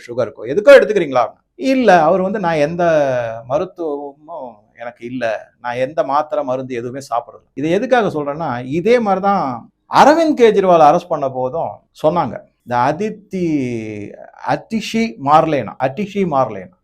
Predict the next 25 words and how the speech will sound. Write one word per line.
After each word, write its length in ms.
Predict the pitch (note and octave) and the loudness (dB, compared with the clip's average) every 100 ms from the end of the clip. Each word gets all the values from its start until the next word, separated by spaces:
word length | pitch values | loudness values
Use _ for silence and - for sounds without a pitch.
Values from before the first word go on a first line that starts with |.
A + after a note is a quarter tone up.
| _ | _
அவங்க 260 | B2+ C#3+ C#3+ | -2 0 0
தற்காலிக 840 | C#3 - F#3 F3+ D#3 C3 A2 - _ - | 0 2 2 2 2 0 -2 -6 _ -4
முதல் 240 | D3 G3 | 2 4
மந்திரியா 300 | F3 D3+ C#3 | 4 0 0
இருந்தாங்க. 360 | B2 B2 A2+ E2+ _ | 0 -2 -10 -14 _
அவங்க 380 | - F3+ C4+ C4+ | 6 10 10 10
இப்படிதான் 480 | A#3 C4 C4+ C4 - | 8 8 8 6 4
கோர்ட், 360 | G#3+ B3+ - G#3+ F3+ | 6 6 6 2 4
இது 220 | D#3 C3+ A2 | 4 4 2
மத்திய 340 | A2+ F3 A3 C4+ | 2 2 6 6
அரசு 240 | G#3+ G3 | 6 2
மேல 540 | G3 A3+ G#3 E3 B2+ A2 G2+ _ _ | 0 2 4 4 4 0 -6 _ _
வழக்கு 340 | - F#3 C4 B3+ | 2 4 4 0
போட்டாங்க. 340 | D#3 A2+ F#2 - _ - | -4 -4 -8 -14 _ 2
அரவிந்த் 400 | E3+ D4 D#4+ C#4 | 6 6 6 6
கெஜ்ரிவாலுடைய 760 | C4+ B3+ A#3 A3 G#3 G3 F#3 E3 D3 C3+ A#2 G#2+ G2+ G2 _ _ - | 6 8 6 6 4 2 2 4 4 2 0 -2 -6 -12 _ _ -8
சுகர் 280 | A#3+ D4 B3+ | 4 8 8
லெவல்லாம் 380 | A3+ B3 B3+ - F#3 | 8 6 2 0 0
கம்மி 240 | A3 B3 | 0 0
ஆயிடுச்சு, 400 | G3 D3 C3+ A2+ | -2 -4 -4 -6
அவருக்கு 320 | A2 C#3 D#3+ | -6 -8 -8
வந்து 120 | G#3 E3 | -6 -2
டயபெட்டிஸ், 480 | F#3 G#3 G3 E3+ C#3 | -2 -2 -6 -6 -4
ஆ, 280 | D#3+ F3+ | -2 -2
ஊன்னு 220 | E3 E3+ | -4 -8